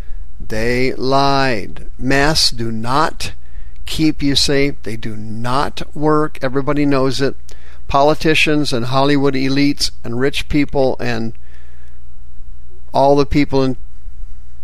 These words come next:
the multimillionaires, the billionaires, they do not wear masks. They do not wear masks. They want you to wear masks, but they don't wear them.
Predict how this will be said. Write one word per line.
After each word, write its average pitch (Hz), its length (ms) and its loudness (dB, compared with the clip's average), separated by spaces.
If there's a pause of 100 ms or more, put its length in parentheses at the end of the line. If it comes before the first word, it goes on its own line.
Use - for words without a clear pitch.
(1160)
the - 80 -2
multimillionaires, 131 1080 2
the 127 80 -2
billionaires, 131 540 0
they 123 160 0
do 120 160 0
not 117 480 0
wear 131 260 0
masks. 127 920 0 (580)
They 113 120 -2
do 113 160 0
not 123 640 0
wear 123 520 0 (100)
masks. - 1200 0 (960)
They 127 240 0
want 120 240 0
you 165 160 4
to 214 60 2
wear 170 240 4
masks, 131 580 2
but - 300 0
they 127 260 0
don't 120 480 0
wear 120 400 -2
them. - 360 -2